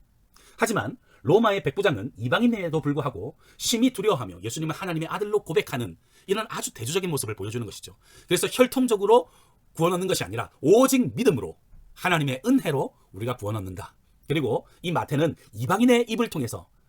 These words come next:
예수님이 하나님의 아들이심을 결론적으로 이렇게 마태복음의 결론을 이야기하고 있다는 것을 우리가 알 수가 있습니다. 내 삶에 적용하기. 예수님께서 십자가에 달려 죽으신 것이 나 때문인 것을 믿나요?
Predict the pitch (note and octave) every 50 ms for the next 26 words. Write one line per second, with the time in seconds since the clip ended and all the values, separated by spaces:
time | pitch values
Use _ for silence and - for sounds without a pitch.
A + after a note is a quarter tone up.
0 | _ _ _ _ _ _ _ - B2+ - D3+ D3 C3+ C#3 C#3+ D3 - - F3 D#3+
1 | C#3+ C#3 C#3+ D3 - - D#3 G#3 A#3+ G#3+ G3 C#3+ - E3 B2+ F2+ G2 - _ _
2 | - - B2+ D#3 G#3+ G#3+ - - F2+ F2 D#2+ - G#2+ A2 - - E2+ G2 D3 -
3 | _ _ _ _ _ _ - G2+ G2 A2+ - D#3 D3+ D3 D3 C3+ A#2+ - A#2+ A2
4 | B2 A#2+ G#2+ G2+ F#2 F#2+ A#2 A#2 A#2 C3 - F3 D3+ C#3+ C#3+ - C#3+ - - _
5 | - G#2+ G2+ F2+ - G#2 F#2 F2+ G#2+ G2+ F#2+ - - - - - - - - A#2+
6 | G#2+ - - - - C#3 A#2 - _ _ _ _ _ _ _ _ _ _ _ -
7 | _ _ - - - C#3 D#3+ D#3 D#3+ D#3+ D3 - B2 B2+ A#2 G#2+ F2 F#2 A2 -
8 | - _ _ _ - - - C3+ C#3 F#3+ G#3+ A3 A3+ - F#3 - - - G3 F#3+
9 | - E3 D3+ D#3 D#3+ C#3+ D#3+ D#3+ - D#3 D#3 C#3 A#2 - D3 C3+ G#2+ E2 - _
10 | _ - - A2+ B2+ D3 - - A3+ A3 A#3+ A#3 A#3 A#3 A3+ G#3 F#3+ - D#3+ C#3+
11 | E3+ C#4 - - - G#2 A2+ D3+ F#3 C#3 G#2+ -